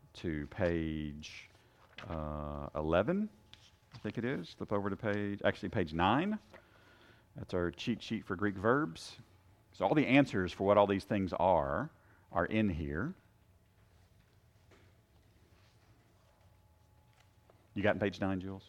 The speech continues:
Is that right? <laughs> That's all right. I know you got it memorized. You wanna just give us a brief overview of the middle? No, sorry.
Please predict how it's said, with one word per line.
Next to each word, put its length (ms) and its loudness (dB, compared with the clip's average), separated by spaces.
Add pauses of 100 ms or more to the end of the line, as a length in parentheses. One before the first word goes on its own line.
(200)
Is 60 -12
that 100 -10
right? 120 -10 (1800)
<laughs> 80 -2 (2750)
That's 160 -8
all 60 0
right. 80 0
I 40 4
know 80 6
you 120 4
got 100 6
it 80 0
memorized. 440 -4
You 120 4
wanna 120 6
just 200 0 (200)
give 140 2
us 140 -2
a 120 2
brief 540 -2
overview 500 0
of 80 -4
the 120 0
middle? 240 -2
No, 80 -8 (240)
sorry. 220 -18